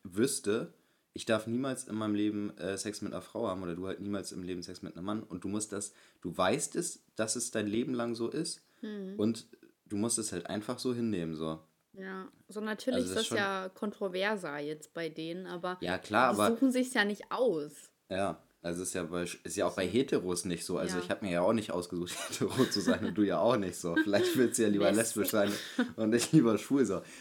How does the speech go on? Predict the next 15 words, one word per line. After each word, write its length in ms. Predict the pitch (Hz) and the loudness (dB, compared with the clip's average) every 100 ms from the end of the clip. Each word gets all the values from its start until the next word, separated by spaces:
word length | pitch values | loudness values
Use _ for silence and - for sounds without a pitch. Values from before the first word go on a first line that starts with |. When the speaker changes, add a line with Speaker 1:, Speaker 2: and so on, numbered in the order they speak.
| - | -2
Speaker 1:
Also 240 | 101 104 | 4 6
es 120 | 101 | 6
ist 120 | 127 | 4
ja, 140 | 127 113 - | 6 4 4
nie-, 160 | 110 | 0
es 140 | 95 101 | 2 2
sucht 180 | 120 - | 0 0
sich 140 | 104 | 0
ja 80 | 98 | 0
am 80 | 95 | 0
Schluss 240 | - 113 | -2 0
niemand 360 | 113 123 90 80 | 2 2 0 0
aus. 240 | 92 107 - - | -2 -2 -10 -12
Speaker 2:
Ja. 340 | 190 185 180 180 | -8 -6 -6 0
Speaker 1:
Ähm, 360 | 95 95 95 | 4 4 2